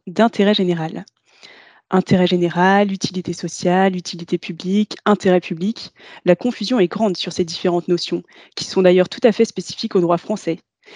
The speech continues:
et difficilement transposables en droit européen, comme nous avons pu le constater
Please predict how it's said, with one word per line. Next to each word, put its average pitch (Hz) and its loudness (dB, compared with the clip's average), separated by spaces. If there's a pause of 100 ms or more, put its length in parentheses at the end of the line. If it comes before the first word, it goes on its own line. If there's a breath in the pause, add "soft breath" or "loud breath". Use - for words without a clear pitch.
(140 loud breath)
et 180 4
difficilement 185 -4
transposables 185 0
en 170 2
droit 196 0
européen, 175 -2 (500 soft breath)
comme 208 4
nous 180 4
avons 170 2
pu - -10
le 202 2
constater 190 -4